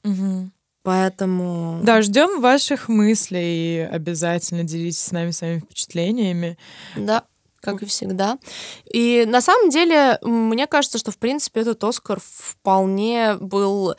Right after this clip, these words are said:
Speaker 2: э, неплохим по наполнению. И номинации, и по победам. М, не, я не вижу никаких причин в этом году говорить, что "Оскар" как-то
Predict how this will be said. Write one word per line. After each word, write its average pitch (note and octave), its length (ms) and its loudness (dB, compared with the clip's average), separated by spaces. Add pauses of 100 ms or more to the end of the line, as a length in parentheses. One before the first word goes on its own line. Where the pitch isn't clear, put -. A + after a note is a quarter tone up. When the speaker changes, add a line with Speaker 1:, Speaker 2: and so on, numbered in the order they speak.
(440)
Speaker 2:
э, F#3+ 220 2
неплохим G#3+ 560 0
по E3+ 100 -8
наполнению. F#3 920 0 (260)
И G3 120 0
номинации, B3 840 0
и G3+ 140 -6
по G3 140 -4
победам. A#3+ 800 0 (480)
М, A#3 400 2
не, C4+ 100 2 (240)
я C4+ 60 2
не C#4 140 0
вижу C4 220 0
никаких G#3 300 -8
причин A3+ 360 -6
в G#3 60 -2
этом G#3 240 -2
году F#3+ 260 0
говорить, F#3 380 2
что F3+ 300 0
"Оскар" F#3+ 260 -2
как-то E3+ 460 -8